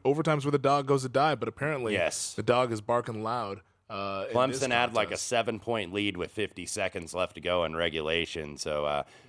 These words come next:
Speaker 1: Mm-hmm.
Speaker 2: this is, uh, would not be a good loss for Brad Brownell,
Speaker 1: No.
Speaker 2: who I don't know how
Speaker 1: No.
Speaker 2: hot the seat is. It's at least a little bit warm.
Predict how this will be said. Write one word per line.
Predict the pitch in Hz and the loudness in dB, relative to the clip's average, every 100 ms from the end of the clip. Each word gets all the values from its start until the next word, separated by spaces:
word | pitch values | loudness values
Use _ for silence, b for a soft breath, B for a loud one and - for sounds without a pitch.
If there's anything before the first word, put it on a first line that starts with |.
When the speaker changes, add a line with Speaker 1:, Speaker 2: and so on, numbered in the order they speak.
| 117 113 | -20 -14
Speaker 1:
Mm-hmm. | 151 | -8
Speaker 2:
this | 92 | -2
is, | 101 | 2
uh, | 98 98 | 4 4
would | 104 104 | 2 2
not | 131 147 147 | 4 4 2
be | 147 | -2
a | |
good | 127 135 131 | 0 -2 2
loss | 123 120 - | 4 4 0
for | 113 | -6
Brad | 98 107 107 104 | -2 0 2 2
Brownell, | 107 104 104 98 98 101 | 2 2 2 2 4 4
Speaker 1:
No. | |
Speaker 2:
who | 101 101 101 | 4 4 4
I | 101 | 4
don't | 117 120 | 4 2
know | 120 104 | 0 2
how | 104 92 | 2 2
Speaker 1:
No. | |
Speaker 2:
hot | 104 107 107 | 2 2 0
the | 113 | -6
seat | - 120 113 | -6 -4 -2
is. | 117 117 98 | -2 -2 -4
It's | 92 85 | -10 -10
at | 76 | -8
least | 101 - | -8 -6
a | |
little | 92 92 | -4 -4
bit | 85 82 69 | -2 -4 -2
warm. | 85 104 120 131 | 2 4 4 4